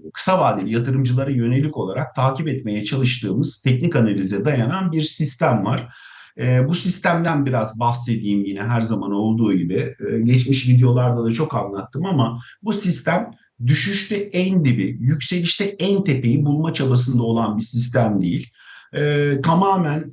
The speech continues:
e, kısa vadede, e, yukarıya doğru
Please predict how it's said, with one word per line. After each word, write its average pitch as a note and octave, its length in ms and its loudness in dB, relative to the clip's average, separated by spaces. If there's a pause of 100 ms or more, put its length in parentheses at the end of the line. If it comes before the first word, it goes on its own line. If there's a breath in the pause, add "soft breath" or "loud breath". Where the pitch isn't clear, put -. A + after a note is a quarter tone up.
e, A#2 380 -2
kısa F#3 300 0
vadede, B2 600 0 (320 loud breath)
e, A2 120 -6 (280)
yukarıya D#3+ 680 4
doğru D3+ 440 -4